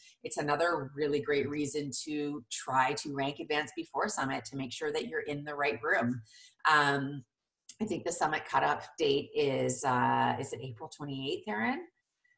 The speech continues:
Um, for your rank, because they need time to make the signs and all the things and organize everything. So that's why they do the cutoff.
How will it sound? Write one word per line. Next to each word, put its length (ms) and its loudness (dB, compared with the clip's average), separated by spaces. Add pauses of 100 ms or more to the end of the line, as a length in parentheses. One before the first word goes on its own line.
(100)
Um, 320 4
for 300 2
your 340 4
rank, 420 2
because 300 -6
they 120 2
need 280 -4
time 480 -2 (100)
to 200 0
make 280 -2
the 60 -12
signs 640 4
and 120 2
all 160 6
the 120 0
things 560 4
and 160 4
organize 500 6
everything. 480 0
So 160 -8
that's 180 -2
why 120 2
they 140 2
do 140 -4
the 120 -2
cutoff. 480 4